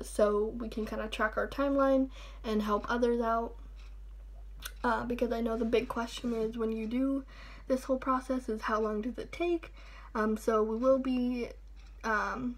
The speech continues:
doing videos every time we get a letter or something like that, kind of explaining what it means, how long it took, and then at the very end of our process, we will do a timeline and kind of help others figure out how long ours took. Oh,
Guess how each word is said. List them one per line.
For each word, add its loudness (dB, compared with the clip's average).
doing 4
videos 4
every 2
time 0
we 0
get 0
a 0
letter 0
or -2
something -4
like -4
that, -2
kind -2
of -4
explaining -2
what 2
it -2
means, 0
how 0
long 0
it -10
took, -2
and -2
then -2
at -4
the -4
very 0
end -4
of -2
our 2
process, -4
we 0
will 2
do 0
a 4
timeline 0
and -6
kind -6
of -6
help -2
others -2
figure 0
out 0
how 0
long -2
ours -4
took. -4
Oh, 8